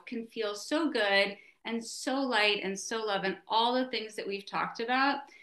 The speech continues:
And for me, my most recent practice of earth energy and grounding and my work with the plants and, and other elements has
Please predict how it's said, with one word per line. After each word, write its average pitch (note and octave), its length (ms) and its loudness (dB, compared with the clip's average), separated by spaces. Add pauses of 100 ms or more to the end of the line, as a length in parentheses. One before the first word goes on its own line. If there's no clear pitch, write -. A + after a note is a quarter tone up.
(380)
And A3+ 260 0
for A3 200 -2
me, B3 680 2
my G#3 760 0 (260)
most G#3 480 -2
recent G#3 500 -6
practice A3 640 0 (140)
of F3 300 0 (120)
earth F#3+ 300 4 (1120)
energy A3 840 2
and F3 260 -2
grounding G3 1120 0 (360)
and F#3 200 4
my E3+ 200 0
work G3 260 -4
with G3+ 160 -10
the F#3 80 -4
plants A#3 800 0
and, E3+ 260 0 (260)
and G3 220 0
other A3 380 0
elements A#3 640 2 (360)
has G3+ 680 0